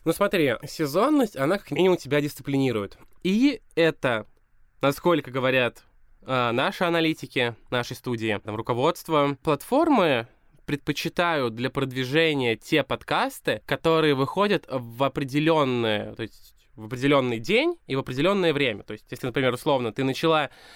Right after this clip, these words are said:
а, публиковать свой подкаст, решила раз в неделю по четвергам в семь вечера.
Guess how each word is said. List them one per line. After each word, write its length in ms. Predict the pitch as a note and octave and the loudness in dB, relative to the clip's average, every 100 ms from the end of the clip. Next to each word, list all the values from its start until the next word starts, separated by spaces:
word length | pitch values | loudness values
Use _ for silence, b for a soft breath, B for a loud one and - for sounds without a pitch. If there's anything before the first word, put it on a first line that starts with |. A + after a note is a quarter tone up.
| B | B
а, 240 | B B2+ A#2 | B 0 0
публиковать 500 | A#2+ - D#3 D#3+ D3 | -2 -2 2 2 0
свой 120 | C3 | -2
подкаст, 360 | C3+ - C#3 - | -2 0 -2 -4
решила 280 | C3 D#3+ B2 | -2 2 2
раз 200 | D3+ D3 | 2 0
в 40 | |
неделю 460 | C3+ B2+ D#3 C#4 C4+ | -6 -2 0 2 0
по 120 | D3+ | -2
четвергам 680 | - - C#3 C3+ F3+ B3 C4+ B B | -6 -4 -2 0 2 0 -2 B B
в 60 | - | -6
семь 300 | - E3+ E3 | 0 2 4
вечера. 520 | D#3+ B2+ - A2+ - | 2 0 -2 -8 -8